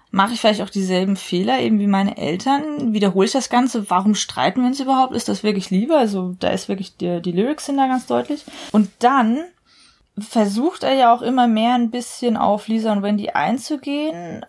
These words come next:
Da hat er dann ja auch das Moment, wo er sich wirklich, ähm, die, die Vorlage für Purple Rain anhört, weil sie hat da so ein paar Riffs geschrieben, keine Ahnung, also Lisa oder Wendy oder beide zusammen.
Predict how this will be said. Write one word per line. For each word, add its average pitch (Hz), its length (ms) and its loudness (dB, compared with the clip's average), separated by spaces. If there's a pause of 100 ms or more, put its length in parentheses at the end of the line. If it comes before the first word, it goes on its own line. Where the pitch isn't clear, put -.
(100)
Da 214 260 0
hat 233 120 0
er 240 80 2
dann 226 200 4
ja - 120 4
auch 196 60 -2
das 214 200 -4
Moment, 208 680 2
wo 214 80 -4
er 202 100 -2
sich 202 220 -6
wirklich, 208 580 -6
ähm, 190 540 -2
die, 185 420 -8 (340)
die 196 60 -6
Vorlage 208 560 4
für 196 300 -4
Purple 190 420 -2
Rain 196 320 2
anhört, 254 440 0
weil 202 100 0
sie 190 100 0
hat 190 120 2
da 190 80 2
so 185 80 0
ein 185 60 2
paar 175 160 -4
Riffs 190 220 -2
geschrieben, 202 540 0
keine 175 140 -2
Ahnung, 220 280 2
also 185 200 -2
Lisa 202 580 0
oder 190 160 -2
Wendy 196 320 2 (160)
oder 185 80 -4
beide 180 220 2
zusammen. 196 360 0